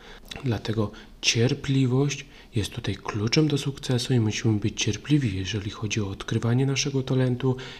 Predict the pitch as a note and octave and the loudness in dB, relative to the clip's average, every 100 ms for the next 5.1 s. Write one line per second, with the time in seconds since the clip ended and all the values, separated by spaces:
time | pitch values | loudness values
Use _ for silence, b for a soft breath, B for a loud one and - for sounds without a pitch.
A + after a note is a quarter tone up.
0 | B A2 G2+ G#2 - G#2 - G#2+ F#2 B | B 0 0 -2 -2 -2 0 -2 -4 B
1 | B - A2+ G2+ G#2+ A#2 C3 C3 C3+ C3 | B -4 0 0 2 2 4 4 4 4
2 | B2+ B2+ B2+ B2 B2 B2 B2 A#2+ G#2 G#2 | 2 0 0 2 4 2 2 0 0 -4
3 | G2+ G2 G#2+ B2 C#3 C#3 C3+ C3+ C3 B | -6 -4 -2 2 2 2 2 2 -2 B
4 | B B B A#2 A2 A2 B2 A#2 B2+ G#2+ | B B B -2 0 2 2 2 0 0
5 | A#2 | -4